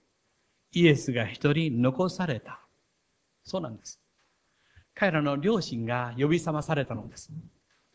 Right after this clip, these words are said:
良心が呼び覚まされて、良心の咎めを感じて、あ、私も以前やっ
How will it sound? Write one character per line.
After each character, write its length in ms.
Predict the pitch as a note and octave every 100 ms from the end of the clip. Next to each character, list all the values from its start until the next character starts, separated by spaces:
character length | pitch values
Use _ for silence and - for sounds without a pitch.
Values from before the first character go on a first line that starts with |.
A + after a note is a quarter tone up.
| _ - - -
良 180 | C#4
心 220 | D4 A#3 G3
が 120 | F#3
呼 100 | F#3+
び 80 | A#3
覚 140 | A#3
ま 80 | A#3
さ 120 | A3+
れ 100 | G#3
て、 140 | G3+ F3
良 160 | C4+
心 240 | C4 A3 F#3+
の 120 | F3
咎 240 | F#3 A3
め 100 | A3
を 80 | G3+
感 260 | F3+ F#3 G3
じ 120 | F#3+
て、 440 | G3+ G3 F#3 - - - _ _ _ -
あ、 300 | D#3+ D#3 D#3+ _ _ _ _ _ _ _ _ _ _ _ _
私 340 | D3 D#3 E3 G#3
も 140 | G3
以 120 | F#3+ F3+
前 220 | G3 D#3+
や 140 |
っ 40 | C#3+